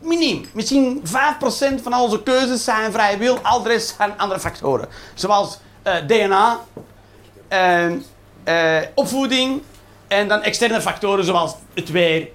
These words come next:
moeten pissen en voelen we goed. Zoiets. Maar sowieso, hè, wat dat we kiezen, wat, ons werk dat we kiezen, de partner die we kiezen, de, de hobby's die we kiezen, de notto die we kiezen.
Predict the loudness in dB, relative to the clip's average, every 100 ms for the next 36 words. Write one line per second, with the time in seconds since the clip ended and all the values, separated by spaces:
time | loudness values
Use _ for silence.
0 | -14 -2 -2 0 -2 -2 -2 -4 -4 -4
1 | 0 2 2 0 -2 -2 -2 -2 0 2
2 | 2 0 0 0 2 2 2 2 0 0
3 | 0 0 -2 -2 -2 -2 -4 -4 -4 -4
4 | -2 -4 -4 -6 -6 -6 -8 -10 -10 -10
5 | -8 -8 -8 -8 -10 -8 -8 -8 -8 -10
6 | -10 -10 -10 -12 -16 -18 -18 -4 0 2
7 | 2 4 4 2 2 2 2 2 2 0
8 | 0 0 0 0 0 0 0 0 0 0
9 | 0 0 -2 -2 0 0 0 0 -2 -4
10 | -8 -8 -6 -4 -2 0 0 -2 -6 -2
11 | 0 0 -2 -4 -4 -4 -4 -2 -2 0
12 | 0 -2 0 2 0 0 0 2 2 0